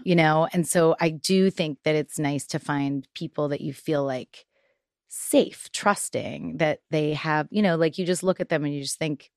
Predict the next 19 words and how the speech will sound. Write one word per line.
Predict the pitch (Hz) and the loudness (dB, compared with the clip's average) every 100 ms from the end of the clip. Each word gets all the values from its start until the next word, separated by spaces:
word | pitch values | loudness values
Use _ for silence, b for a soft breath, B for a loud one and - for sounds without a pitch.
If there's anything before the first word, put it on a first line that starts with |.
| _ | _
you | 202 | -2
know, | 208 | 0
and | 196 196 | 2 0
it | |
could | - 247 | 2 2
be | 254 | 6
your | 196 | 4
mother. | 139 139 143 156 | 4 2 2 2
It | 165 | 0
could | - 202 | -2 -2
be | 196 170 | 0 0
just | 165 - - B B B B | 0 -4 -12 B B B B
somebody | - 185 190 190 | -2 2 4 4
that | 175 160 | 4 2
you're | 175 | 0
like, | 175 170 - | -2 -2 -2
"I | 175 | 0
really | 190 196 233 247 | 2 4 6 6
like | 185 165 165 175 | 4 4 6 4